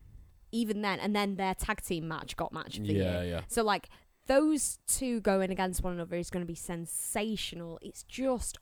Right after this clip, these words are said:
Speaker 1: awfully sad because
Speaker 2: Yeah.
Speaker 1: you can pretty much bet your bottom dollar that D I Y isn't gonna come back together for a very long time, if at all.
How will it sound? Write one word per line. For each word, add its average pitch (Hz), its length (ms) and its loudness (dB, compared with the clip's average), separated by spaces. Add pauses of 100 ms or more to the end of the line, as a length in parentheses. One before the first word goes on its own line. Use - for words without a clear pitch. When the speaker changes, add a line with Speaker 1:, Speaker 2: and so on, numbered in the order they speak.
Speaker 1:
awfully 208 540 0
sad 226 480 -2
because 185 560 0
Speaker 2:
Yeah. - 60 -4 (560)
Speaker 1:
you 220 140 -2
can 214 220 2
pretty 320 580 0
much 247 280 -4
bet - 180 0
your 220 100 -6
bottom 202 320 -2
dollar 180 320 4
that - 140 -2
D 180 120 0
I 170 160 2
Y 165 480 -2
isn't 185 280 0
gonna 175 160 -2
come 180 180 -4
back - 140 -4
together 175 300 -2
for 170 240 0
a 175 60 2
very 175 320 0
long 170 260 -2
time, 165 360 -4
if 165 140 -6
at - 240 -8
all. 156 400 0